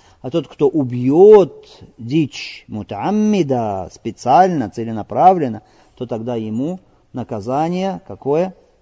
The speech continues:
Равное тому, животное, равное тому, что он убил. То есть Аллах Субхану ва Тааля для обязательности наказания поставил какое условие?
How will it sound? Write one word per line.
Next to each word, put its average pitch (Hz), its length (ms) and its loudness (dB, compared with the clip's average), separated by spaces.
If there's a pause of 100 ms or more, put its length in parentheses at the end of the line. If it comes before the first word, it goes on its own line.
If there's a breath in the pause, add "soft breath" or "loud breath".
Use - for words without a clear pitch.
(180)
Равное 131 500 0
тому, 123 300 -6
животное, 160 560 -4
равное 127 360 -2
тому, 117 240 -8
что 98 220 -10
он 127 220 -8 (840)
убил. 131 460 0 (560 soft breath)
То 147 80 0
есть 143 160 0
Аллах 165 240 2
Субхану 160 300 -6
ва 139 40 -8
Тааля 160 200 0
для 147 200 0
обязательности 139 1040 -2
наказания 131 560 -4
поставил 135 320 -4
какое 135 280 -4
условие? 165 420 0